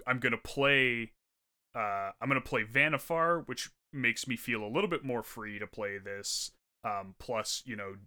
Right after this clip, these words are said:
do you also try and include an Emiel combo that doesn't require, uh, artifact activations? Like, Emiel Dockside is in the deck,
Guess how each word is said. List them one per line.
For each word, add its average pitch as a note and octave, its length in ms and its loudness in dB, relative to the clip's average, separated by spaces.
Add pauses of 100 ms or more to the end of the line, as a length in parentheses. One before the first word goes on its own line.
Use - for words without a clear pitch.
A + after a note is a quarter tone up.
(180)
do A2 100 -6
you G#2 640 -8 (600)
also B2 300 2
try A2+ 320 2
and G#2+ 120 2
include G#2+ 360 -4
an G#2 180 -8
Emiel C3 400 4
combo B2 440 -2
that A#2 160 -6
doesn't A#2 320 0
require, G#2+ 760 -2 (460)
uh, G2 560 -6 (200)
artifact A2+ 420 -2
activations? G#2+ 480 -8
Like, - 120 -8
Emiel B2 260 0
Dockside G#2 400 -4
is G#2 100 -8
in G#2 100 -8
the G2+ 60 -10
deck, G2 200 -6